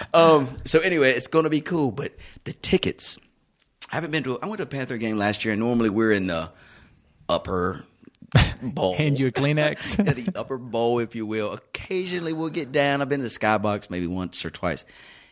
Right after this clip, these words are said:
Speaker 1: These are four hundred fifty-five dollar tickets a piece. Dude, where does that gonna put me? I don't know. What does that mean? We're gonna be, like, lower, lower level, like, right there near Kukli or Kikli or whatever.
Speaker 2: Kuk-,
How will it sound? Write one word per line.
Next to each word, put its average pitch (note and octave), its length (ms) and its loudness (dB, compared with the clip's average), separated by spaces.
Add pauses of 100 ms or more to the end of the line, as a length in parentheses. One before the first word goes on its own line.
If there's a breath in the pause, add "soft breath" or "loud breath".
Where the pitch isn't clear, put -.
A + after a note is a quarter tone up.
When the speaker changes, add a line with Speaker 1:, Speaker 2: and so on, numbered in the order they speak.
(220 loud breath)
Speaker 1:
These A#2 200 2
are F#2 60 2
four G#2 400 4
hundred G#2 420 2
fifty-five F2+ 640 0
dollar E2+ 280 0
tickets - 400 0
a D2+ 60 -4
piece. - 640 -4 (320)
Dude, F#2+ 200 -6
where G3+ 140 0
does B3 140 0
that G3 180 0
gonna C3 140 -6
put - 260 -8
me? F#2 140 -12
I G#2 100 0
don't G3 140 -2
know. F#3 100 0
What F3+ 100 -4
does B2 100 -8
that E3 120 -2
mean? F3+ 120 -2
We're E3+ 80 -2
gonna D3 160 -6
be, C#3+ 160 -2
like, A#2 380 -4 (420 loud breath)
lower, G#2+ 760 0
lower B2 440 2
level, A#2+ 420 2
like, G#2 340 0 (440)
right G#2+ 260 0
there A2+ 160 2
near A2 240 0
Kukli G3 580 -4
or G#2+ 120 -4
Kikli A3+ 520 -4
or D#3 80 -2
whatever. E3+ 360 0
Speaker 2:
Kuk-, F#4 340 0